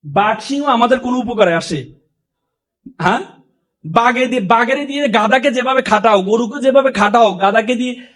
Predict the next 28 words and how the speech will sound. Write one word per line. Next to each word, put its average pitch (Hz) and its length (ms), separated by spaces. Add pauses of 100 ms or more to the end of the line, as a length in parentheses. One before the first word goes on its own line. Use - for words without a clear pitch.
(160)
বাঘকে 202 380
দিয়ে 262 140
তুমি 262 200
খাটাতে 220 300
পারবা? 185 300 (840)
খাটাতে 240 360
পারবা? 233 320 (840)
পারবা? 220 400 (600)
কুকুরকে 277 440
যেভাবে 302 360
তুমি, 294 640
এই, 214 360
তোমার, 247 600 (200)
তোমাকে 226 380
পাহারা 262 400
দেওয়ার 277 340
জন্য 262 260
রাখো, 247 680 (520)
সিংহকে 262 580
তুমি 285 220
পাহারা 240 360
দিতে 269 180
রাখতে 262 240
পারবা? 185 360 (680)
রাখতে 208 280
পারবা? - 320 (460)
গরুর 277 420
তুমি 320 520